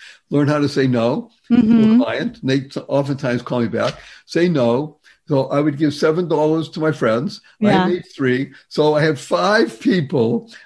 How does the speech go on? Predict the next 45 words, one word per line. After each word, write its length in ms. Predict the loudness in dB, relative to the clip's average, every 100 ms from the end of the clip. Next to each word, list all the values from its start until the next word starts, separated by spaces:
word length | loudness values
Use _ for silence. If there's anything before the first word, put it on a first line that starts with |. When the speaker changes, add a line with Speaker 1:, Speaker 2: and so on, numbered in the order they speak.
| -4
Speaker 1:
out 300 | 0 0 0
shoveling 600 | 0 2 2 2 0 0
snow. 640 | -2 0 2 4 2 -2 -12
<laughs> 80 | _
So, 420 | -16 -12 -2 -2
plus 280 | -2 -2 -2
I 160 | 0 0
did 220 | 2 0
a 60 | 0
few 180 | -2
driveways. 560 | 0 2 2 0 -2 -4 -18 -10
So 140 | -4
I 60 | -4
would 120 | -2
make 180 | -4 -4
a 80 |
hundred, 340 | -2 -2 0 -2
hundred 240 | -2 -4
twenty 240 | -4 -2 0
dollars 500 | 0 2 2 2 0
when 120 | -2
it 80 | 0
would 160 | -2
snow. 340 | -2 -2 -2 0
I 220 | 0 0
was 300 | 2 0 0
loving 880 | -6 -4 0 4 4 4 4 4 0
snow. 800 | -6 -2 0 2 2 2 -2 -6
Speaker 2:
Oh. 80 | -12 -20 _ -20 -18 -18 -6
Speaker 1:
And 200 | -4 -2
you 80 | 0
do 240 | 2 2
that, 320 | 2 2 0
you 80 | 0
know, 300 | 0 0 -6 _ -4
maybe 340 | 0 0 0
it 120 | -4
happens 420 | -2 -2 -2 -4 0
only 180 | 2
three 220 | 2 2 0
times 320 | 0 -2 0
during 180 | -2 0
the 80 |
winter, 320 | 0 0 0 -2
but 280 | -2 -4